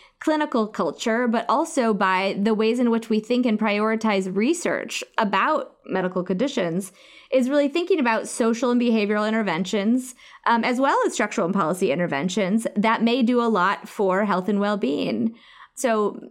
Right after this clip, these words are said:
regulation of sugar-sweetened beverages available to children, right? Regulation of and enabling healthy foods for young people to learn and grow from in schools, you know?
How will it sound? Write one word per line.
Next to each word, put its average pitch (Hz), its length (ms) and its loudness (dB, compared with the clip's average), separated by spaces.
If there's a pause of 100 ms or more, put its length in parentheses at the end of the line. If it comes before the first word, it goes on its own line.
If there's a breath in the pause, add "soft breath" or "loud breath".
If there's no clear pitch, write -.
(180)
regulation 240 840 2
of 220 160 0
sugar-sweetened 247 560 0
beverages 226 520 0
available 175 440 0
to 170 100 -2
children, 127 520 -4
right? 180 260 0 (160)
Regulation 233 960 0
of 190 440 -2 (280 loud breath)
and 240 140 2
enabling 240 800 2
healthy 233 720 -2
foods 226 520 -2
for 226 140 -4
young 233 260 2
people 190 360 -2
to 220 140 -2
learn 226 320 0
and 202 140 0
grow 247 180 0
from 202 240 -2
in 233 240 2
schools, 247 640 -2
you 214 100 0
know? 208 280 0